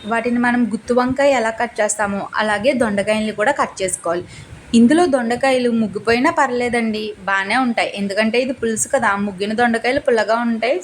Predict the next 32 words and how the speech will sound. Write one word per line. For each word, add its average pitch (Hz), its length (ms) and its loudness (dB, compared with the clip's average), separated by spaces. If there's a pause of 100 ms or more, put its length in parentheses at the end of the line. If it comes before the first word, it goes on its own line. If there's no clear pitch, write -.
So, 311 60 0
పులుసుకి 254 400 -4
బాగానే 247 340 -2
ఉంటాయి. 220 320 -4 (640)
కట్ - 240 -4
చేసుకుని 247 380 0
పక్కన 233 340 -2
పెట్టుకోవాలి. 180 640 -2 (640)
ఆ 233 120 0
పెట్టుకున్న 233 540 0
వాటిని 226 640 -2 (220)
స్టవ్ 220 380 0
మీద 254 220 0
ఒక 214 340 0
బాండీ 190 400 -2
పెట్టి, 247 500 -2 (760)
and 262 120 0
మనం 269 400 2
ఉల్లికారానికి 294 640 0
కావాల్సిన 269 440 2
పదార్థాలు 220 560 2
చెప్పడం 302 280 2
మర్చిపోయాను 277 500 2
చూడండి. 254 360 0 (220)
దానికి 220 300 -2
కావాల్సిన 202 440 0
పదార్థాలు 220 500 0
ఉల్లిపాయలు, 214 680 -2
జీలకర్ర, 208 560 0
ధనియాలు, 202 520 0
వెల్లుల్లి, 214 500 -2
అల్లం, 180 280 0